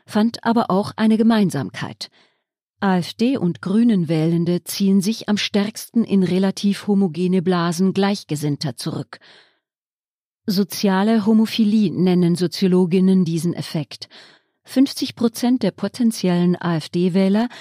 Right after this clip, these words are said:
berichten laut der Studie, dass sich ihre Bekanntenkreise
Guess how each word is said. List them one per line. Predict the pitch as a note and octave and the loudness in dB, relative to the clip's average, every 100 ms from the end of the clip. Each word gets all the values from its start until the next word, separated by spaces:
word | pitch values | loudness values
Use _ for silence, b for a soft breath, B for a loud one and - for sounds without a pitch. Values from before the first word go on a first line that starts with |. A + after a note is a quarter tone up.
| B B B | B B B
berichten | G#3 G3+ B3+ - C4+ | -2 0 -2 0 2
laut | A3 A3 - | 4 2 0
der | F3 | -2
Studie, | - G3 F#3 F3 F#3+ G3 B B B _ | -2 -2 0 2 0 -2 B B B _
dass | G#3 - | -2 -2
sich | G#3 - | -4 -4
ihre | F#3+ F3 | -4 -2
Bekanntenkreise | E3+ - A3+ - A3+ - F#3 F#3 F3+ | -4 -4 -4 0 -2 -2 -2 0 0